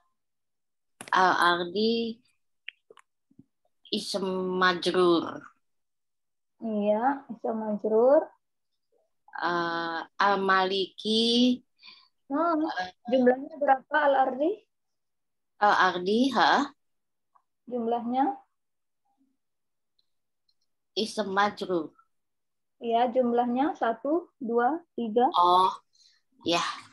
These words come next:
Speaker 1: Jar satu, ardi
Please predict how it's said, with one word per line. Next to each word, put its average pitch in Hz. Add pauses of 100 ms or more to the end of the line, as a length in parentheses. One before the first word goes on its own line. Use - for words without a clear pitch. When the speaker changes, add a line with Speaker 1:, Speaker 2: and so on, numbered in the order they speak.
(720)
Speaker 1:
Jar 190 (880)
satu, 220 (2250)
ardi 180